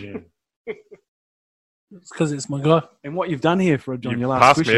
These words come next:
Speaker 4: haven't
Speaker 3: is
Speaker 4: you?
Speaker 3: you've snuck into second place.
Speaker 4: Yeah. <laughs> Hang my head in shame.
Speaker 3: Ears is finished, streaks ahead. Fridge in second.
Speaker 4: Mm.
Speaker 3: Huge in third. Thanks, boys, for taking part in, uh, that little quiz.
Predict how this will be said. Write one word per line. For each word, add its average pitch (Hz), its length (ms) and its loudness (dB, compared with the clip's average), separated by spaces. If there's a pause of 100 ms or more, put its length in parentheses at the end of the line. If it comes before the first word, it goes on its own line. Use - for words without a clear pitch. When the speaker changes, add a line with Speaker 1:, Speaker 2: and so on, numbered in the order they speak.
Speaker 4:
haven't 123 120 -6
Speaker 3:
is 101 60 -8
Speaker 4:
you? 139 60 -6
Speaker 3:
you've 123 60 -10
snuck 165 300 -6
into 135 140 -4
second 127 320 -6
place. 135 320 -2
Speaker 4:
Yeah. 120 380 -2 (100)
<laughs> 226 300 2 (1040)
Hang 107 200 -8
my 95 80 -6
head 98 80 -2
in 95 80 -8
shame. 104 320 -2 (180)
Speaker 3:
Ears 131 180 -6
is 117 120 -12
finished, 139 280 -8
streaks 127 300 -6
ahead. 143 200 -8 (1500)
Fridge 120 220 -8
in 110 100 -8
second. 156 300 -10 (240)
Speaker 4:
Mm. 90 340 -14 (180)
Speaker 3:
Huge 127 260 -12
in 120 80 -16
third. 147 240 -18 (1300)
Thanks, 113 160 -16
boys, 165 220 -10
for - 80 -20
taking 113 260 -8
part 120 220 -4
in, 113 160 -6
uh, 113 180 -8 (2750)
that 127 140 -12
little 117 160 -14
quiz. - 320 -12